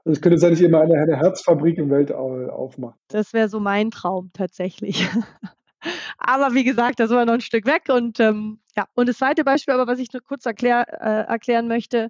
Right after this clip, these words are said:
Speaker 2: ähm, jetzt ein Medikament gegen eine Krankheit entwickeln möchte, dann braucht man dazu, äh, das Protein, was für die Krankheit verantwortlich ist. Dieses Protein, an dieses soll mein Medikament sozusagen andocken. Und umso besser mein Bild von dem Protein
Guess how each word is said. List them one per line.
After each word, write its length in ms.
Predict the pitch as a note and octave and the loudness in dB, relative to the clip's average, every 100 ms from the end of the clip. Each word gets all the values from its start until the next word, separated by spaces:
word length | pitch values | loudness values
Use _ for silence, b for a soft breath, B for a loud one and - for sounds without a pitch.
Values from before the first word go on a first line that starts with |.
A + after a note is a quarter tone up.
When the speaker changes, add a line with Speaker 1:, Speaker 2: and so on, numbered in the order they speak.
| - A3 | -6 -4
Speaker 2:
ähm, 420 | G3+ G3+ G3 F#3+ G#3+ | -4 -4 -10 -14 -8
jetzt 320 | G#3 G3+ A3 | -6 -6 -6
ein 40 | |
Medikament 720 | G#3 F#3+ - F#3+ G#3+ D4 F4 | -6 -6 -8 -2 0 -2 -4
gegen 240 | - A3 G3+ | -6 -6 -6
eine 80 | F3+ | -6
Krankheit 400 | G#3+ C4+ D4+ A#3 | -6 0 0 0
entwickeln 440 | A3 C4+ C#4 A#3+ | -4 -2 -2 0
möchte, 460 | A3+ B3 - D4 E4+ | -2 -4 -4 -4 -2
dann 120 | A3 | -4
braucht 280 | G3+ G#3+ A#3 | -2 -2 -2
man 340 | B3+ B3 B3+ - _ _ _ _ | -2 -2 -6 -14 _ _ _ _
dazu, 600 | G#3+ A3 - B3 A#3 A#3 - | -2 -2 -4 -10 -8 -8 -4
äh, 440 | A3 G#3 G3+ G3 - _ | 0 2 0 -4 -8 _
das 320 | G#3 G3+ - _ | -6 -6 -12 _
Protein, 460 | A3 G3+ A3 B3+ C4+ | -8 -6 -4 0 0
was 140 | A#3 | 0
für 100 | A#3 | -2
die 100 | G#3+ | -6
Krankheit 420 | - G#3+ A#3+ A3 | -4 -2 0 -2
verantwortlich 720 | A3+ G#3+ A#3+ A3 F#3+ F3 F3 | 0 -2 -2 -2 -4 -6 -14
ist. 300 | - D#3+ _ _ | -14 -20 _ _
Dieses 420 | G#3+ B3 A#3+ C4+ - | _ -2 0 -4 -6
Protein, 800 | _ A3 - G#3+ - B3 D4 F#4 B4+ - _ _ _ _ _ | _ -4 -2 -6 -4 -2 0 0 -6 -12 _ _ _ _ _
an 180 | G#3+ G#3+ | -2 0
dieses 300 | B3 C4+ A#3 | -4 -4 -2
soll 160 | A3+ | 0
mein 180 | A3+ G#3+ | 0 0
Medikament 520 | G#3+ G#3+ G#3+ G#3 A#3+ | 0 0 0 0 -2
sozusagen 340 | A3+ - G3 - | -4 -6 -6 -2
andocken. 560 | G#3+ C4+ G3 F3+ F3+ | -2 -2 -4 -8 -12
Und 120 | F#3 | -6
umso 240 | G#3+ G#3+ G3+ | -4 -4 -2
besser 360 | A3+ B3+ C#4+ | 0 0 0
mein 240 | A3 F#3+ F3 | -2 -2 0
Bild 280 | A#3 E4 - | 2 2 0
von 160 | G#3+ | -4
dem 100 | G3+ | -4
Protein 540 | - G3 G3 A#3 C4+ | -6 -10 -10 -10 -10